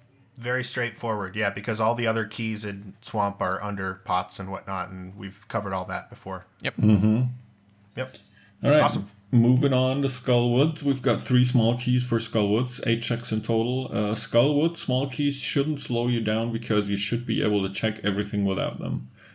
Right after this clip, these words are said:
Speaker 3: And then it says, "Dante, elaborate." <laughs> So, Dante, please elaborate.
Speaker 2: So
Speaker 1: Yeah, just make sure I don't miss anything obvious.
Speaker 2: All right, so lo-, logically,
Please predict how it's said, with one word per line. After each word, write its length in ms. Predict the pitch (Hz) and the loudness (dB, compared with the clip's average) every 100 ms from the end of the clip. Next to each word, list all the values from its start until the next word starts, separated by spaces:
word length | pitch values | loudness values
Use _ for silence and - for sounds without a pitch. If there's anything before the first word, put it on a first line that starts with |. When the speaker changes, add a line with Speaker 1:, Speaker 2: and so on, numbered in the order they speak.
| - | -2
Speaker 3:
And 160 | 104 | 2
then 140 | 110 131 | 4 4
it 100 | 127 | 4
says, 320 | 139 131 123 | 4 4 0
"Dante, 600 | - 139 147 - 160 156 | 0 4 4 4 4 4
elaborate." 640 | 139 143 170 107 87 - - - - - - | 4 4 6 6 4 2 -4 -12 -20 -10 4
<laughs> 80 | 127 - - - - - - - 117 | 4 4 -4 -8 -4 -2 -2 -6 0
So, 280 | 135 113 110 | 4 4 6
Dante, 440 | 143 - - 107 | 4 2 2 0
please 340 | 104 107 104 104 | 2 2 4 4
elaborate. 640 | 123 127 135 98 92 - - - - | 4 4 4 2 2 0 -4 -8 -4
Speaker 2:
So 380 | - 190 190 185 | 0 2 4 2
Speaker 1:
Yeah, 140 | 117 | 2
just 180 | 123 143 | 0 0
make 140 | 156 | 0
sure 140 | 160 156 | 4 6
I 80 | 143 | 8
don't 160 | 139 | 8
miss 180 | 120 117 | 4 2
anything 320 | 110 110 107 | 0 0 0
obvious. 580 | 101 98 101 92 - - 151 139 | 0 0 -2 -8 -8 -14 -8 0
Speaker 2:
All 60 | |
right, 320 | 156 120 107 | 0 0 -4
so 200 | - 143 | -2 0
lo-, 200 | 131 131 - | 0 -2 0
logically, 640 | 147 143 127 - 113 107 | 2 2 0 -4 -6 -8